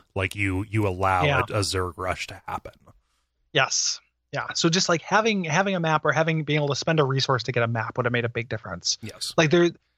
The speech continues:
Speaker 2: you trade something because it can be fun if you're in a position where you're not super fragile.
Speaker 1: Mm-hmm.
Speaker 2: It, it's because it, there's no action game element. So, like, being fragile and digging forward and maybe coming upon a trap is not fun, because if you do that, it's game over.
Speaker 1: Right.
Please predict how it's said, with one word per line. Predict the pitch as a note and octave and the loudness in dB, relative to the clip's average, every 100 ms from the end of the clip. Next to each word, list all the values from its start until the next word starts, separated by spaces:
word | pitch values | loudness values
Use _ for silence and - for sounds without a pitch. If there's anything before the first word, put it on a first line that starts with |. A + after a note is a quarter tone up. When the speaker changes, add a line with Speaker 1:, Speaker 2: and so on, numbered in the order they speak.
| _ | _
Speaker 2:
you | - E3 | -2 0
trade | - D#4 A3 | 4 4 2
something | B2 A2+ B2 C3+ | -4 -4 -4 0
because | C#3+ E3 | 2 2
it | E3 | 2
can | - F3 | 0 0
be | E3+ | 0
fun | D#3 - B3 A#3 G#3+ | -2 -2 -2 0 -2
if | - - | -2 2
you're | E3+ D#3+ | 4 6
in | D3+ | 6
a | C#3+ | 4
position | - D#3 E3 E3+ D3 | 2 2 4 4 4
where | C#3 | 6
you're | |
not | C3+ C3+ | 4 2
super | - F3 D3+ | 2 2 4
fragile. | A#2+ B2 A#2 A#2 A2+ A2+ A2+ _ C3 | 2 0 0 0 2 2 -2 _ -6
Speaker 1:
Mm-hmm. | A#2 C#3 _ _ - | -6 -6 _ _ 0
Speaker 2:
It, | G#3 | 2
it's | G#3 D#3+ | 2 0
because | A3+ A#3+ | 2 2
it, | G3+ E3+ | 2 2
there's | F3 | 0
no | E3+ F3+ E3+ | 2 0 0
action | D#3 D3+ - D3+ | -2 0 0 0
game | C#3 C#3 | 0 0
element. | C3 A#2+ A#2+ A#2 | 0 -2 -4 -4
So, | - C#3+ | 2 4
like, | C3 - | 2 2
being | F#3+ F#3+ | 2 4
fragile | - D3 D3 C#3+ C3+ C3 | 4 4 4 2 0 0
and | C3+ C3 B2+ B2+ D3+ | 0 2 2 -2 0
digging | D3+ C#3+ C3+ | 2 4 2
forward | C3 C3 C3+ C3 | 2 4 4 2
and | A#2+ | 0
maybe | B2+ C3 C3+ C3 | 0 2 2 0
coming | C3 C#3 C3 | 0 2 4
upon | B2 A2+ B2 | 2 2 0
a | A2+ | 0
trap | - C#3 D#4+ - _ _ _ _ - | 2 2 2 -6 _ _ _ _ 2
is | D#3+ | 4
not | F3+ D#3+ | 4 2
fun, | D#3 D3 | 2 2
because | C3 C#3 | 2 2
if | B2+ | 2
you | B2+ | 0
do | A#2 D3 | 2 4
that, | C3 | 4
it's | A2+ - | 0 -2
game | B2 A#2 | -2 -2
over. | G2+ - - - | -8 -12 -18 -10
Speaker 1:
Right. | G#2+ F#2 | -4 -4